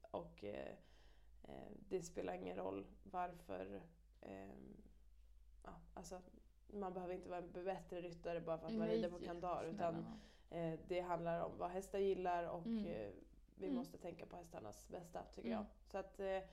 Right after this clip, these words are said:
Speaker 1: absolut så borde man få, få välja.
Speaker 2: Mm.
Speaker 1: Eh, nu vet inte jag hur det är, får man, för att på ponny, eller inte på ponny, får man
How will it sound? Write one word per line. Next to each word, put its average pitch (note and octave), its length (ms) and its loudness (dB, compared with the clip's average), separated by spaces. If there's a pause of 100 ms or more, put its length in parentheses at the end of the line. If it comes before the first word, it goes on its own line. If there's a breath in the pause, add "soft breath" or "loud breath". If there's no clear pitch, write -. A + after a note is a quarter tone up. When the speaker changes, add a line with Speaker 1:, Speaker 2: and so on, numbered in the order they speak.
(300 loud breath)
Speaker 1:
absolut G#3 560 8
så F3 360 8
borde F3 340 4
man E3+ 260 4
få, E3 400 0 (320)
få F#3+ 100 4
välja. F3 360 6 (240)
Speaker 2:
Mm. A3+ 180 4
Speaker 1:
Eh, - 60 0 (360)
nu G#3+ 140 4
vet G#3+ 140 4
inte A#3+ 180 2
jag F3 120 6
hur F3 160 6
det E3+ 60 8
är, E3+ 220 6
får E3+ 180 -4
man, F#3+ 260 -2 (800)
för G#3+ 80 4
att G#3 120 0
på G#3 80 0
ponny, A#3+ 420 4 (140)
eller G#3+ 280 6
inte F3+ 260 -2
på - 200 -10
ponny, - 240 -4
får - 80 -6 (100)
man E3 40 6